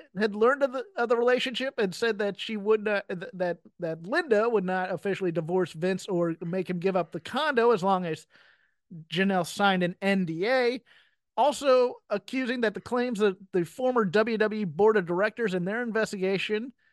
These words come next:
um, that, uh, she was claiming she was willing and ready to talk and that they never spoke to her about any of these allegations. This thing is just outright depressing, Chris.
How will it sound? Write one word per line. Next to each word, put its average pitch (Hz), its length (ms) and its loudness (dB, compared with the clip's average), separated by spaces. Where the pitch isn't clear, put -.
um, 170 480 -2
that, 175 320 0
uh, 170 280 2
she 220 220 -6
was 233 120 2
claiming 233 380 0
she 240 140 -2
was 175 160 4
willing 226 300 2
and 196 100 -4
ready 202 160 0
to 180 100 -2
talk - 580 -4
and 196 120 -2
that 185 120 2
they 185 140 2
never 170 300 -2
spoke - 580 -4
to 277 160 -4
her 254 320 2
about 320 260 0
any 277 160 -2
of 277 60 -6
these 269 280 -6
allegations. 269 880 0
This 214 340 4
thing 175 540 0
is 180 220 0
just 180 300 -8
outright 185 500 -4
depressing, - 600 -12
Chris. - 400 -20